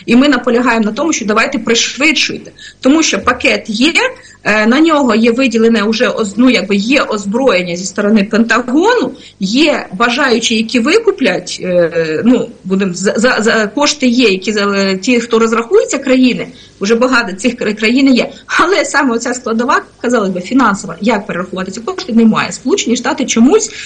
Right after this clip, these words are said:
ну, або то, що заявляє Пентагон, у нього в-, в-, нема того озброєння, тому вони так, це тримають паузу в розрахунках,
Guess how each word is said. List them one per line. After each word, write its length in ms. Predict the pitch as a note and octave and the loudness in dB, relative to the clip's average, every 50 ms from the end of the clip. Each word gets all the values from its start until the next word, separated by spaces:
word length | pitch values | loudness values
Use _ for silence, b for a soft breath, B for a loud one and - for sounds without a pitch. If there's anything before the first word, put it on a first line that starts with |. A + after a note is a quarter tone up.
| B B B B B _ - | B B B B B _ 2
ну, 340 | A#3+ C4+ E4 F4 D4+ - - | 4 4 6 4 4 4 2
або 280 | G#3+ A#3+ A3+ D#4 F4 E4+ | 2 2 2 2 0 0
то, 200 | E4+ - D4 D4+ | 0 0 0 0
що 160 | - - C4 | 0 0 0
заявляє 340 | B3 C#4+ D4 C4+ C#4+ C#4 C4 | 0 2 2 2 2 0 0
Пентагон, 500 | C4+ - C#4+ B3+ C4+ C#4 C#4+ C#4+ C#4 C#4 | 0 0 0 0 2 2 2 4 4 4
у 40 | C4 | 4
нього 240 | B3+ C#4+ C#4 C4+ | 4 4 4 2
в-, 360 | B3 A#3 - - - B3 A#3+ - - - - - - | 0 0 -4 -2 0 0 0 0 -2 -8 -16 -16 -8
в-, 400 | G#3+ A3 C4 C4+ A#3+ B3 A#3+ B3+ | -2 0 0 2 2 0 2 4
нема 360 | C4 C#4+ C#4+ C#4+ F4 B4+ C5 | 4 4 4 4 2 2 2
того 360 | C5+ C5 F#4 C4 B3+ - - | 2 0 0 2 2 2 2
озброєння, 600 | B3 A#3+ A#3+ A3 B3 A#3+ A3 G3+ F#3 E3+ E3+ E3+ E3+ | 2 0 2 2 4 4 4 4 2 0 -2 -6 -4
тому 240 | G#3+ A3 A3+ B3+ A#3+ | 0 2 2 4 2
вони 260 | G#3+ G#3 G3+ A3+ G#3+ | 2 0 0 0 0
так, 340 | G#3 A3 G#3 G#3 G#3+ G3 G3 | 0 -4 -6 -4 -6 -6 -4
це 100 | - A3+ | -2 -4
тримають 760 | - - D4 C#4+ C#4+ - C#4 C4+ B3+ B3 A3 A#3 A#3 - - | -2 0 0 -2 0 0 2 2 4 4 2 0 0 -2 -2
паузу 440 | C#4 B3+ A#3 G#3 G#3 G#3+ G3+ G#3 G#3 | 0 2 4 4 2 2 0 0 0
в 60 | G3+ | 0
розрахунках, 600 | A3 G#3+ G3+ A3+ B3+ B3 - G#3+ F#3 E3+ - F3 | 0 0 0 -2 -4 -4 -4 -4 -4 -4 -8 -12